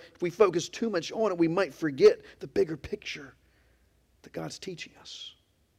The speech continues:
And I believe the bigger picture here is these signs are teaching us, and the authority that God is instigating them is showing us that God is the active agent throughout world history.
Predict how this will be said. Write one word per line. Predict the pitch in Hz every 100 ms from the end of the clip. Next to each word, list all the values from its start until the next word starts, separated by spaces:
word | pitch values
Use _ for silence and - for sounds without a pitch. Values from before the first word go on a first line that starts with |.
| _ _ _ _ _ _ _ _ _ _ _ _ _ _ _ -
And | 165
I |
believe | 170 175 185
the | 139
bigger | 185 160 156
picture | 190 185 165
here | 151 160 160
is | 123
these | 147 131
signs | - 190 196 160 156 135 151
are |
teaching | 143 214 214 151 147
us, | 147 - - -
and | 147
the | 143
authority | - 190 190
that | 156 147
God | 170 170
is | 131
instigating | 185 208 160 143 143 143
them | 151 147
is |
showing | - 220 240 151
us | 156 - -
that | 175 135
God | 190 233
is | 175
the | 147 175
active | 208 202 196 175 185
agent | 220 196 143 151 151 - _ _ _ -
throughout | 160 185 185
world | 180 185 -
history. | 233 - - -